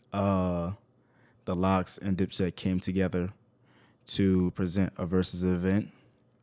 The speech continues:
Um, this was at Madison Square Garden.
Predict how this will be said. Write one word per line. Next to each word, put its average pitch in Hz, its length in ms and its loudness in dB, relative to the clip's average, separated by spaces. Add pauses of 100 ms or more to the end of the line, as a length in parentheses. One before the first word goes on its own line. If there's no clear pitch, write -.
Um, 90 640 0 (1120)
this 104 220 2
was 95 300 2
at 95 280 -2 (100)
Madison 95 460 2
Square 92 320 0
Garden. 98 480 4